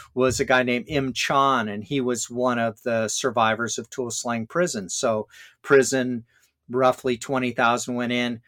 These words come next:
roughly twenty people survived, and he survived because he was able to carve effigies of Pol Pot. He listened to his wife get tortured to death in the room next to him.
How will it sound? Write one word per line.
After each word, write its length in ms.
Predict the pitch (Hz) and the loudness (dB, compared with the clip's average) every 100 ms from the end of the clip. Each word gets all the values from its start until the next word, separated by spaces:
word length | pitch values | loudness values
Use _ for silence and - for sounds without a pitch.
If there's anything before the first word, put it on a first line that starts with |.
| _ - | _ -2
roughly 420 | 120 - 139 123 | 0 2 2 0
twenty 580 | - - 135 135 131 120 | -4 -10 -4 -2 -2 -4
people 380 | 131 123 127 | -6 -4 -4
survived, 840 | 123 - 123 117 113 113 117 117 - | -4 -4 -2 2 2 2 0 -4 -8
and 160 | 113 | -12
he 580 | - 139 123 123 123 117 _ _ _ _ - | -8 -4 -2 -2 -2 -4 _ _ _ _ -8
survived 880 | - 143 131 123 127 143 139 117 117 | 0 2 4 6 6 6 4 0 -10
because 360 | 117 131 117 | -6 -4 -6
he 80 | 127 | -4
was 160 | 120 127 | -4 0
able 280 | 120 120 120 | 0 -2 -4
to 120 | 117 | -8
carve 600 | - 131 117 117 110 113 - | -2 2 4 4 0 -10 -4
effigies 580 | 120 - 110 123 113 | -4 -4 -4 -4 -4
of 140 | 117 - | -6 -4
Pol 240 | 127 113 | -2 -2
Pot. 420 | - 165 135 92 - _ - - | 0 2 2 0 -6 _ -20 -20
He 260 | - 131 110 | -6 -4 -4
listened 500 | 123 135 127 - 131 | 2 4 4 0 -4
to 100 | 143 | 2
his 200 | 127 117 | 0 0
wife 440 | 117 110 123 120 - | -2 2 2 0 -2
get 220 | 123 - | -4 -2
tortured 480 | - 123 120 135 120 | -2 0 0 -2 -2
to 60 | |
death 340 | 113 120 120 - | 0 2 2 0
in 120 | 123 | -6
the 100 | 117 | -4
room 260 | 120 113 113 | -2 -2 0
next 340 | 120 120 - | -2 -4 -4
to 120 | 131 | -2
him. 380 | 127 120 117 117 | 0 0 0 -6